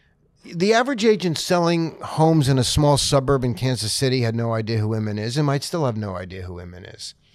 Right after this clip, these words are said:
But Inman was, there's a, another echelon of real estate. It's the people that have come here to the Tom Ferry event. They're kind of plugged in to a bigger awareness. They wanna know what's happening in national real estate. They're,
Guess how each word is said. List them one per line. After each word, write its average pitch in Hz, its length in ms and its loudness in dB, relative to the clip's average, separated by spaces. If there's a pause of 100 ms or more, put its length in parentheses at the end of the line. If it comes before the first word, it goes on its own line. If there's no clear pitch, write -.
(640)
But 147 140 0
Inman 254 280 4
was, 160 360 -2
there's 160 340 2
a, 160 220 2
another 156 580 2
echelon 127 540 -2
of 104 120 -8
real 127 180 -4
estate. 90 380 -10 (680)
It's - 160 -4
the 170 80 -6
people 180 320 0
that 139 300 0
have 127 160 -10
come 160 160 0
here 151 140 -2
to 131 120 -10
the 117 100 -10
Tom 127 280 -8
Ferry 120 320 -6
event. 98 240 -10 (160)
They're 202 100 2
kind 220 180 0
of 214 80 -2
plugged 165 420 2
in 110 380 -4 (340)
to 156 140 0
a 139 40 4
bigger 143 380 2
awareness. 120 580 -4
They 135 100 -6
wanna 143 280 0
know 131 280 0
what's 123 340 -4
happening 131 580 -10
in 104 140 -10
national 147 720 -4 (360)
real 156 180 -4
estate. 151 460 -2
They're, 107 260 0